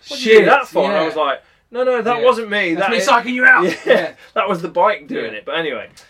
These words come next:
Speaker 1: you never get there when you're racing, so it, like,
Speaker 2: No.
Speaker 1: didn't, it never made any difference. However, it made a difference at that point, 'cause I was already at the balance point.
Speaker 2: Speed?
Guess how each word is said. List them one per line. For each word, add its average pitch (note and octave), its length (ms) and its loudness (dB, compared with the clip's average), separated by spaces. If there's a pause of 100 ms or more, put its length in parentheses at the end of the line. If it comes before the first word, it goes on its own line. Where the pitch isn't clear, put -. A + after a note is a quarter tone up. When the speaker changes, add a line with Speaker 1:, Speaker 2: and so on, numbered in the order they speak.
Speaker 1:
you G#3 140 -8
never A#3+ 200 0
get F3+ 200 -6
there C#3 160 -6
when B2+ 100 -10
you're B2 140 -14
racing, A#2+ 400 -10
so C3+ 160 -20
it, C#3+ 40 -10
like, C3+ 160 -6
Speaker 2:
No. F3+ 120 -4
Speaker 1:
didn't, - 160 -10
it F3 80 -14
never F#3+ 240 -2
made C#3+ 240 -6
any B2+ 200 -10
difference. F3 540 -14 (360)
However, C3 640 -2
it B2+ 160 -16
made C#3+ 200 -4
a C3 40 -10
difference C3 300 -14
at B2 80 -16
that D3+ 220 -6
point, B2 260 -18
'cause C#3 160 -16
I F3 140 -4
was D#3+ 180 -8
already E3 320 -6
at - 100 -10
the C3 60 -20
balance C#3 380 -8
point. A#2+ 380 -18
Speaker 2:
Speed? G3+ 360 -14